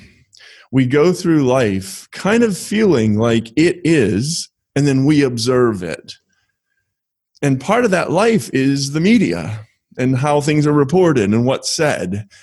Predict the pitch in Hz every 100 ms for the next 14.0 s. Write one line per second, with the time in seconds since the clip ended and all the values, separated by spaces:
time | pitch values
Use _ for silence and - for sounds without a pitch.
0 | _ _ _ - 151 151 147 143 151 131
1 | 175 311 - 180 147 135 151 - 311 107
2 | 117 - - 226 240 185 180 143 156 151
3 | 151 139 131 123 123 107 104 113 127 117
4 | 110 117 110 104 98 135 185 110 98 123
5 | 135 131 127 139 233 214 139 123 131 127
6 | 139 135 - 151 131 127 120 110 - _
7 | 131 120 110 104 156 294 - - 113 113
8 | 113 - - 262 - - - _ _ _
9 | _ _ _ _ - 165 185 190 311 240
10 | 180 160 143 151 160 151 160 151 143 131
11 | 190 262 151 120 131 131 170 156 139 139
12 | 135 - - 127 131 127 - 220 175 -
13 | - 110 107 120 127 131 143 143 143